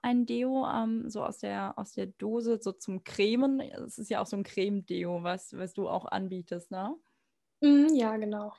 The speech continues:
Speaker 1: Ähm, Shampoo und Duschgel, bin ich mal gespannt, was du da erzählst von deinen Erfahrungen und, ähm, wie das auch so, wie das ja anders ist, weil dadurch, dass du ja nicht mehr das aus der Tube hast, schäumt es ja wahrscheinlich auch nicht so intensiv wie dieses, ähm, herkömmliche Shampoo.
Speaker 2: Mhm.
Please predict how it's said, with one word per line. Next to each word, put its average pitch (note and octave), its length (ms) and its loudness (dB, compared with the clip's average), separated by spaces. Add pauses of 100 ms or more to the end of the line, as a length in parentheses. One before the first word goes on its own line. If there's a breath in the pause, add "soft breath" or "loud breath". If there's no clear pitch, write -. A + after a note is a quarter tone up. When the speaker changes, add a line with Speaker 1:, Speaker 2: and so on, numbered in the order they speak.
(320 loud breath)
Speaker 1:
Ähm, G3 320 0
Shampoo G#3+ 600 -2
und F#3+ 180 -2
Duschgel, A3 460 0
bin F#3+ 160 -2
ich F#3+ 140 -6
mal F#3 180 -4
gespannt, G3 560 -4
was G3 480 -6
du G3 100 -6
da F#3+ 120 -2
erzählst G3+ 460 -4
von G3 140 -2
deinen F#3 180 -2
Erfahrungen G3+ 760 2
und, F#3 380 -4
ähm, F3+ 380 -2 (400 soft breath)
wie G#3+ 100 -2
das A3 180 0
auch G3 160 0
so, F#3+ 380 -2
wie G#3 140 -10
das G3+ 160 -6
ja G3 140 0
anders A3 340 2
ist, - 140 -10
weil F#3+ 100 -2
dadurch, G3 340 0 (320)
dass F#3+ 180 -2
du G#3 80 -6
ja F#3 320 0
nicht G3 280 -10
mehr F#3+ 100 -4
das F#3 120 -4
aus F#3+ 120 -8
der F#3+ 160 -6
Tube A3 340 0
hast, G#3 380 0
schäumt B3+ 320 2
es A#3 120 -4
ja F#3 120 -2
wahrscheinlich F#3+ 420 -2
auch F3+ 80 -6
nicht A3 320 -2
so G3+ 160 0
intensiv G#3+ 720 2
wie G3+ 80 -6
dieses, F#3 380 -4
ähm, F#3 220 -2
herkömmliche F#3+ 580 -4
Shampoo. A3 540 2
Speaker 2:
Mhm. - 140 -16